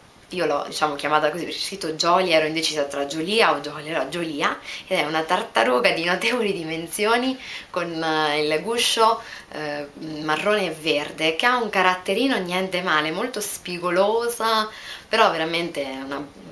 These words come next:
una bravissima alchimista. E Filo Morgante,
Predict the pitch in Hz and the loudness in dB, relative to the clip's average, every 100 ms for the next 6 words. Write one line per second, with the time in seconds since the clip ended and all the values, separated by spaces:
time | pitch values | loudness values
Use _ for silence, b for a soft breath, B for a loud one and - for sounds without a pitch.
0 | - 147 165 165 190 - 156 147 - 170 | -8 -4 -2 -2 0 -2 -4 -6 -6 -6
1 | 151 143 - 214 - B B B B - | -4 -4 -6 -8 -10 B B B B -20
2 | - - 277 214 202 202 190 185 147 151 | -10 -4 -2 0 2 2 0 2 2 0
3 | 147 175 180 | -2 -2 -2